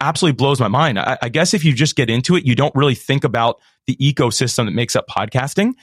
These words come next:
And, and no offense to the hosting providers, but I, I know you're with one that does a good job of this, but most of them don't really do a good job sharing anything past just what they have. They're like, "Stay with us. This is all you need," right?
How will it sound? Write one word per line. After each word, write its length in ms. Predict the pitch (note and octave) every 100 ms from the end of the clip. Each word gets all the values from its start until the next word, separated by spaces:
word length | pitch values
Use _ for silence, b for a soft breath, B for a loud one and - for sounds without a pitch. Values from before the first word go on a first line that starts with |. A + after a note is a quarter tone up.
| b b
And, 160 | C#3+ D3
and 120 | D#3
no 120 | F3
offense 380 | E3 F3 E3 -
to 120 | D#3+
the 120 | C3+ C3+
hosting 300 | E3 A3+ D3
providers, 420 | A#2 A2 C3 D#3
but 200 | B2+ C3 b b
I, 180 | C3 C#3
I 40 |
know 80 | D3
you're 160 | C#3+ E3+
with 160 | C#3+
one 100 | C#3
that 60 | C3
does 140 | B2
a 40 | A#2+
good 120 | A#2
job 180 | B2 D#3
of 40 |
this, 100 | B2
but 140 | B2+ A2
most 360 | A#2+ G3 -
of 80 | C3
them 160 | B2 A#2
don't 220 | B2 D#3
really 280 | C3+ C3+ D#3
do 140 | B2+ C#3
a 40 |
good 180 | A#2+ B2+
job 320 | - A#2 C3
sharing 300 | - C3 A#2+ -
anything 360 | C3 B2+ A2+
past 460 | G#2 A#2 A2+ - - _ _
just 260 | C#3+ B2+
what 120 | B2+ A2+
they 120 | A#2
have. 280 | G#2+ D#2+ -
They're 100 | A#2+
like, 200 | A#2+ - _
"Stay 240 | - D#3 E3
with 140 | F3
us. 320 | C#3+ C#3+ - - _ _ _
This 140 | B2+
is 80 | C#3
all 100 | D3
you 140 | D3 C3+
need," 280 | B2+ G#2 A#2
right? 320 | B2 E3